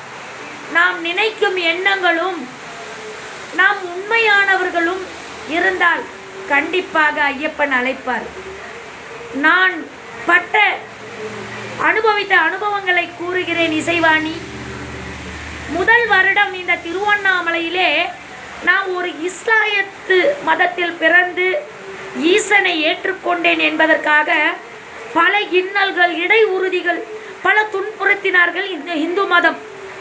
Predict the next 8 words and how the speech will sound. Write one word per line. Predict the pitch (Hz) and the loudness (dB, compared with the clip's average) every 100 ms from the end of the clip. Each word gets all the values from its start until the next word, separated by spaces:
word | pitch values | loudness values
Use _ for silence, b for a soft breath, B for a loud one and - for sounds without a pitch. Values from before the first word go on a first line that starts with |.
| - - - 392 - - - - - - - - - | -14 -12 -12 -12 -14 -12 -12 -12 -12 -14 -14 -14 -6
அதாவது, | - 370 403 381 427 | 0 2 4 2 2
நான் | 392 392 | 2 2
ஏன் | 370 403 453 466 403 - - - - - 294 294 - - | 0 -2 0 0 -2 -14 -18 -18 -18 -16 -14 -14 -12 -4
சிவனை | 349 392 415 370 | 2 2 4 2
ஏற்றுக்கொண்டேன், | 370 - 370 339 330 330 320 - - - - - - 311 381 | 2 0 -2 0 0 0 0 -4 -14 -14 -14 -14 -8 -2 2
ஏன் | 440 453 403 381 - - 415 - - - - - - | 4 2 -4 -12 -16 -16 -14 -14 -14 -14 -14 -14 0
ஈசனை | 349 427 427 427 392 370 - - - - - 311 359 | 4 4 6 4 4 0 -2 -10 -14 -14 -4 2 2
ஏற்றுக்கொண்டு | 403 370 - 349 320 349 | 2 -2 0 0 2 4